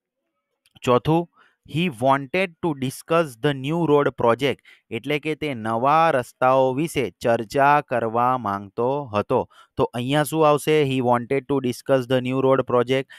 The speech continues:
તો આની અંદર આપણે લખીશું the king પોતે. "He produced coins and fruits from the air." બરાબર, હવામાંથી શું? સિક્કા અને ફળો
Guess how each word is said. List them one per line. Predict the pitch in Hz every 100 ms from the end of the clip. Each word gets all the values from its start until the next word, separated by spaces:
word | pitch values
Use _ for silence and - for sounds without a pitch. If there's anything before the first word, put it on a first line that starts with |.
| - -
તો | 120 -
આની | 95 104 147 170
અંદર | 127 120 120
આપણે | 110 - 113
લખીશું | 104 95 113 104 131 151 175 - _ _ _ _ _ _ 98
the | 135 - 196
king | 180 92 _ _
પોતે. | 151 175 147 92 _ _ _ _ _ _ -
"He | - - - 180 220 202 151
produced | 147 156 180 - -
coins | 156 180 135 - - _ _ _ _ _
and | 139 147
fruits | - 196 185 - - 123
from | 127 139
the | 147 143 165
air." | 117 - _ _
બરાબર, | 104 123 147 123
હવામાંથી | 117 131 147 147 139 147
શું? | 160 170 165
સિક્કા | - 131 - - 139
અને | 101 120 131 143 147
ફળો | 131 143 139 104